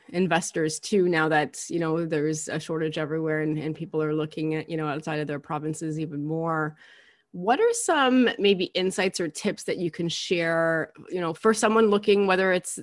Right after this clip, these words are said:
you know, in Alberta, but it could be somewhere else, somebody that's looking to buy out of province? Are there any, like, like, things that you could share with them to make it an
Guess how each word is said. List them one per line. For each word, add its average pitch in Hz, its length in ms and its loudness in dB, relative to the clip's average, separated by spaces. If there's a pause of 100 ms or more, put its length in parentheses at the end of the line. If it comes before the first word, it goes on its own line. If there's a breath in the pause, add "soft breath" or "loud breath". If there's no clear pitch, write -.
you 185 100 -2
know, 160 200 2
in 160 100 0
Alberta, 156 380 0
but - 140 -8
it - 120 -20
could 165 140 -8
be 160 60 -4
somewhere 156 260 -4
else, 160 200 -2
somebody 208 340 -2
that's 208 200 0
looking 190 280 -4
to 202 100 -4
buy 165 640 0 (420)
out 175 220 4
of 170 160 -6
province? - 720 -10
Are 185 120 4
there 214 140 4
any, 233 300 6
like, 196 280 2 (140)
like, 165 340 0 (540)
things 226 220 6
that 240 120 2
you 202 160 0
could 202 160 -6
share 185 320 2
with 175 160 0
them 170 180 0
to 175 140 -6
make 170 260 -2
it 180 160 -4
an 160 160 -4